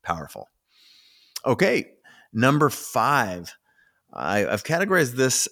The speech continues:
as self-care and relationships, and or a concept called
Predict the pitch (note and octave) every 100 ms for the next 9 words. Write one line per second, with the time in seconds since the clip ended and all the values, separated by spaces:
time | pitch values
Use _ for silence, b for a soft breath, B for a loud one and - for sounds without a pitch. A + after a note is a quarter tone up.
0 | - F#2 F2+ - - - C3 C3 - -
1 | A#2+ A2 A2+ - F#2+ G2+ G#2 G2+ - -
2 | G2+ F#2 F#2 E2+ F2 - D2 - - b
3 | b b _ _ - G#2 G2 F#2 F#2+ F#2+
4 | F2+ - G2 F2 F#2 - F2 E2+